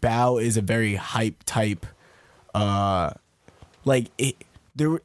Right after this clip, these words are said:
everybody's so familiar with it, you know what I mean? It was before, I think, Coco, uh,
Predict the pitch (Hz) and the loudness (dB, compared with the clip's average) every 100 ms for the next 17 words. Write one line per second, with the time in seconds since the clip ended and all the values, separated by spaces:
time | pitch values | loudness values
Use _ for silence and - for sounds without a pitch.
0 | - 170 196 202 190 - 175 - 135 123 | -2 0 2 2 2 2 0 0 0 2
1 | 131 131 107 95 98 85 113 120 123 123 | 2 2 0 -2 -4 -2 0 2 2 2
2 | 120 123 - 120 127 113 135 117 - 139 | 2 0 0 0 0 0 -2 -2 -2 0
3 | 151 151 151 139 127 190 - 120 135 180 | 2 2 0 -2 -2 -2 0 0 0 2
4 | 190 226 - - _ _ _ - - 127 | 2 0 -10 -20 _ _ _ -10 -2 -2